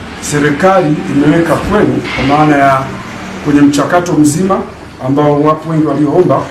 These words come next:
na hatimaye nyie mkafanikiwa mkatimize hili ambalo Wanarungwe tunategemea kuliona, hili ambalo Watanzania na serikali yetu tunategemea kuona kwamba miundombinu hii inaenda kuboreshwa.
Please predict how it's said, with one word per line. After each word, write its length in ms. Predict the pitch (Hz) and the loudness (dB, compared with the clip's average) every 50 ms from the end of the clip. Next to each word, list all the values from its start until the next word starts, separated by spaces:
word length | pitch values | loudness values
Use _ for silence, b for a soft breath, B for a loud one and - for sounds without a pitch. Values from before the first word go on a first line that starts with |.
| - - - - - - - - | -12 -12 -12 -12 -12 -10 -6 -2
na 40 | 127 | -2
hatimaye 340 | 127 127 - 147 156 170 160 | -2 -2 0 0 2 2 2
nyie 140 | 151 180 185 | 4 4 4
mkafanikiwa 760 | 160 - - - - 139 139 139 127 - 190 185 160 - - - - - - - - - - - - - - - - - - 135 131 | 2 2 -2 -6 -6 -4 -4 -4 -2 -2 -2 0 0 0 0 -2 -6 -12 -18 -18 -20 -20 -20 -20 -20 -20 -18 -18 -18 -14 -8 -6 -4
mkatimize 520 | 131 151 147 - 175 175 196 202 180 170 | -2 -2 -2 0 0 2 2 2 2 0
hili 280 | 156 - 190 180 170 175 | 0 0 2 2 4 2
ambalo 480 | 139 131 127 139 135 131 131 131 131 131 - - - - - - - | 2 2 0 0 0 0 -2 -4 -6 -8 -10 -14 -16 -20 -16 -10 -6
Wanarungwe 420 | 131 139 139 135 147 156 151 131 | -2 -2 0 2 2 2 0 0
tunategemea 380 | 127 127 120 120 123 123 127 127 | -2 -4 -6 -4 -4 -4 -4 -4
kuliona, 420 | - 110 110 113 113 110 107 95 92 - - - - - - - - - - - - - - - | -4 -8 -8 -8 -8 -8 -8 -8 -10 -12 -16 -20 -20 -20 -20 -20 -20 -20 -20 -18 -18 -16 -8 -2
hili 260 | 165 190 196 185 175 | 0 2 2 4 2
ambalo 300 | 160 156 151 147 147 143 | 2 2 2 2 2 2
Watanzania 760 | 139 131 - 143 139 139 127 139 147 160 196 214 190 170 - - - - - - - - - - - - - - - - - 123 | 0 0 -2 -2 -2 -2 0 0 2 2 2 4 2 2 0 -2 -6 -12 -16 -18 -18 -20 -20 -20 -20 -20 -20 -18 -16 -12 -8 -6
na 100 | 127 123 | -4 -2
serikali 520 | - 151 147 143 139 143 139 139 143 175 | -2 -2 -2 -2 0 0 0 2 2 2
yetu 200 | 190 190 - - - 131 - | 2 0 0 -4 -8 -10 -6
tunategemea 360 | 143 127 127 127 143 151 139 | -4 -4 -2 0 2 2 2
kuona 440 | - - - 120 127 127 123 - - - - - - - - - - - | 0 -2 -4 -2 -2 0 0 -2 -2 -6 -12 -18 -20 -20 -20 -20 -18 -12
kwamba 200 | - 135 135 139 | -8 -4 -2 0
miundombinu 460 | 135 139 135 120 - 127 123 127 120 120 | 0 0 0 0 0 0 0 0 0 0
hii 200 | 160 170 170 165 - - | 0 0 2 2 0 0
inaenda 340 | 123 120 123 131 143 135 131 | -2 -2 -2 0 0 0 0
kuboreshwa. 720 | 143 147 139 - 117 110 104 101 110 117 120 - - 117 | 0 -2 -4 -8 -12 -12 -12 -8 -8 -8 -8 -8 -8 -12